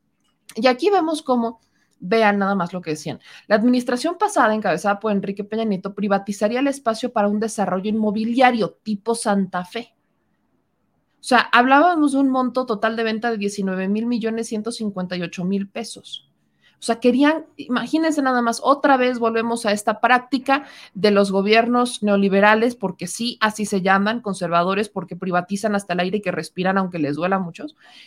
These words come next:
de cortar espacios, o sea, quitarnos espacios al pueblo de México, de todos, que aparte es importantísimo el bosque de Chapultepec, insisto, porque es uno de los pulmones más grandes que tiene este, esta, esta ciudad, y quererlo convertir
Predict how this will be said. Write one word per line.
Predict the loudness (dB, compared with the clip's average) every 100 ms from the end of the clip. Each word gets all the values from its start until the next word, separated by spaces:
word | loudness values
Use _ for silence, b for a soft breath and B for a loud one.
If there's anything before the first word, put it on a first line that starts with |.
| B B B
de | 4 6 6 0 _ _ _
cortar | 6 8 8 6 4 6 4
espacios, | 0 2 2 2 -2 -6
o | -4
sea, | -6
quitarnos | -6 -2 2 2 2
espacios | -2 0 0 0 -2
al | -2
pueblo | -2 0 0
de | 0
México, | -2 -6 -8 -10 -12 _
de | -4 -2
todos, | 2 2 2 -6 B B
que | B
aparte | 2 2 2 0
es | 4
importantísimo | 6 6 8 6 6 4 4 -2 0 2
el | 2
bosque | 0 -4
de | -4
Chapultepec, | -6 -8 -10 -10 -8
insisto, | -8 -8 -10 -12
porque | -12 -12
es | -8
uno | -6
de | -6
los | -6
pulmones | -6 -6 -4 -2
más | 0
grandes | 2 2 0
que | -6
tiene | -10 -10
este, | -10 -12 -12
esta, | -10 -12
esta | -12 -14
ciudad, | -8 -6 -8 B B B B B
y | 6
quererlo | 6 6 6 6 4
convertir | 6 6 8 8 8 4 2